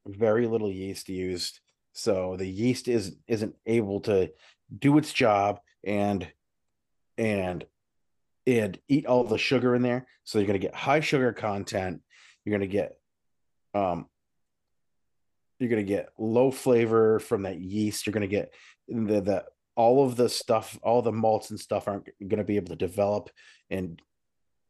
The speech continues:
and, and work with, work with the beer the way that they're supposed to, um, because the yeast helps them do that. So it's gonna be a sweet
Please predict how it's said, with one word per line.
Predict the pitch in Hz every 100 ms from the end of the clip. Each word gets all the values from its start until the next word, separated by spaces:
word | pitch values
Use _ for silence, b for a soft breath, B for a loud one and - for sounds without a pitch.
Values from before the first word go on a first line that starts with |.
| _
and, | 101 90 82 78 - _ _ _ _ _ _ _ _ _ _ _
and | 107 98 87 98
work | 120 107 -
with, | 104 98 87 - -
work | 95 98 120 117
with | 113 104
the | 95
beer | 101 95
the | 90 92
way | 87 92
that | 90 87
they're | 95
supposed | 80 87 90 82 -
to, | 85 82 78 b b _ -
um, | 95 92 82 87 - _ _ _ _ _ -
because | 107 113 92
the | 92
yeast | 92 98 -
helps | 104 85 -
them | 82
do | 80 80
that. | 69 64
So | - 87 82 - _ _ _ _ _ _ _ _ _ _ _ _ _
it's | 120 -
gonna | 143 135 120
be | 123
a | 107
sweet | - - 120 127 117